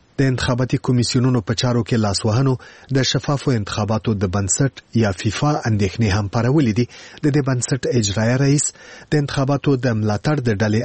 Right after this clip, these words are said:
اندېښنې پر ځای بولي. یوسف رشید تیر ماښام له ازادۍ راډیو سره په خبرو کې له ټولو ښکېلو اړخونو وغوښتل چې خپلې چارې د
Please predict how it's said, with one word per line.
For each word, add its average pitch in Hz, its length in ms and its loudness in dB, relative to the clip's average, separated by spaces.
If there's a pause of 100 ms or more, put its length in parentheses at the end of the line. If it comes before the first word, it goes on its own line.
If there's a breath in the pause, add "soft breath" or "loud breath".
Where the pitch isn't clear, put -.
اندېښنې 107 400 2 (100)
پر 110 100 0 (100)
ځای 143 260 2
بولي. 107 180 2 (480)
یوسف 123 420 0
رشید 117 420 0 (120)
تیر 131 180 0
ماښام 120 380 0
له 117 40 0 (120)
ازادۍ 113 340 2
راډیو 110 280 0
سره 107 200 -2
په 101 120 -4
خبرو 135 300 2
کې 131 100 2 (420 loud breath)
له 127 180 0
ټولو 147 280 4
ښکېلو 131 340 2 (100)
اړخونو 117 400 0
وغوښتل 147 540 0
چې 165 80 2 (420 loud breath)
خپلې 107 260 0 (100)
چارې 131 200 2 (100)
د 104 80 -2